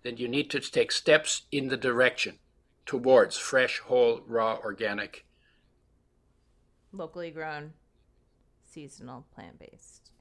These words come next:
Speaker 2: Yes.
Speaker 1: Yeah, and you, and you will get something back. This is, I, I did that. I didn't start eating the way I do now. I eat mostly plant-based, whole,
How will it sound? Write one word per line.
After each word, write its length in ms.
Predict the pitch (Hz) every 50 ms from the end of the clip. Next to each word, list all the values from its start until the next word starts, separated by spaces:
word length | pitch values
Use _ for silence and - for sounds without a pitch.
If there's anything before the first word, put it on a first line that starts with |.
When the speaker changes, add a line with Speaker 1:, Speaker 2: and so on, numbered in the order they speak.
| _ _
Speaker 2:
Yes. 540 | 131 131 - - 143 - - - - - _ _ _ _ _ _ _ _ _ _ _ _ _ _ _ _ _
Speaker 1:
Yeah, 200 | - 151 123 - - -
and 160 | 156 160 156
you, 100 | 170 -
and 340 | - - 160 165 160 143 147
you 100 | 175 175
will 160 | 180 190 180
get 220 | - 170 170 -
something 340 | - 165 156 151 - 160 151
back. 400 | 170 180 170 - - - - _ _ _
This 200 | 131 143 - -
is, 160 | 175 147 - - -
I, 200 | 143 143 139 - -
I 140 | - 160 -
did 220 | - - - 156 -
that. 280 | 151 151 180 196 -
I 100 | 139 143
didn't 260 | 139 160 180 175 156
start 580 | - - - _ - 160 147 143 143 147 - _ -
eating 280 | 156 151 143 139 131
the 100 | 120 131
way 160 | 123 135 135 131
I 80 | 127
do 160 | - 127 127 120
now. 220 | 117 117 139 165
I 120 | - - 139
eat 200 | 143 151 156 151
mostly 400 | 131 135 143 - - - 156 156
plant-based, 600 | - 151 147 143 143 - - 147 151 147 - -
whole, 460 | - - 139 143 160 - - - _